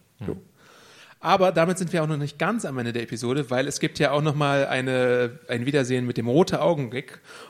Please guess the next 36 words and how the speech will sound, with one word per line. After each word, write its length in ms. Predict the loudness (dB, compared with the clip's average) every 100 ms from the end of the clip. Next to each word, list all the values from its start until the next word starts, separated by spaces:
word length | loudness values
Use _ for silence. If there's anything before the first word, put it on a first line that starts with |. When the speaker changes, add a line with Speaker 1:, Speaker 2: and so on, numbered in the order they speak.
| -4
Speaker 2:
und 140 | 2
dem 100 | 2
Zitat 360 | 0 0 0 2
„Let 200 | 0 2
mercy 320 | 2 0 -4
prevail 480 | -2 -2 0 -2 0
over 240 | 0 0
my 180 | 0 0
wrath“, 560 | 0 -2 -6 -12 -6
äh, 300 | 0 4 4
dem 180 | 2 -2
Koran-Zitat. 840 | -2 -2 -2 -2 -4 -2 -4 -4 -12 -18 -20 -4
Und, 260 | 0 0 2
äh, 200 | 4 6
jetzt 240 | 4 4
sehen 180 | 4 6
wir 80 | 6
dazu 280 | 4 2
tatsächlich 360 | -4 -2 -2 0
auch 100 | 2
noch 120 | 2
mehr, 260 | 2 0 0
weil 100 | 0
wir 80 | 0
davor 340 | 0 0 2
ja 120 | 2
immer 160 | 0 -2
nur 180 | -4 -4
so 160 | -4
rote 300 | -4 -2 2
Augen 260 | 2 2 0
Rick 240 | -2 -2
im 220 | -6 -6
Zoom 320 | -2 0 2 2
gesehen 280 | 0 0
hatten. 280 | -2 -4 -6